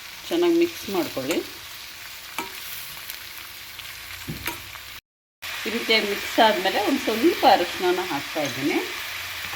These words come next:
ಹಾಗೇನೆ ಅಚ್ಚ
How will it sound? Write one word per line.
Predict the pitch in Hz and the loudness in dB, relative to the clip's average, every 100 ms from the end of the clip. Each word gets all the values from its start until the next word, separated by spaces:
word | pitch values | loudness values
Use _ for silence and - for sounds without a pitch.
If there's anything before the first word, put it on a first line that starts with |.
| - - - - - - - | -8 -8 -8 -8 -8 -6 -2
ಹಾಗೇನೆ | 180 160 349 403 - - - - - - - - - - - | 2 2 4 2 0 -6 -8 -8 -8 -8 -8 -8 -8 -4 -2
ಅಚ್ಚ | - | -2